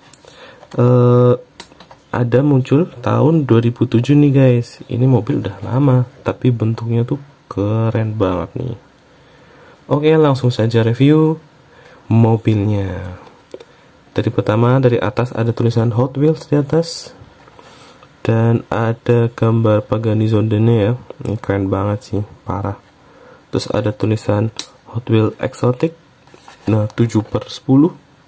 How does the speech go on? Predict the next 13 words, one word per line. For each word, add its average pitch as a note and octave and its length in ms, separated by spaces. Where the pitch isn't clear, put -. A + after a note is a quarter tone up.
Ini A2 120
nomornya A2+ 320
dua A2 160
ratus G#2+ 160
lima G#2+ 240
belas G#2+ 320
per - 160
dua A2 200
ratus - 200
lima F#2+ 80
puluh A#2+ 320
ya, G2 80
teman-teman. G2+ 480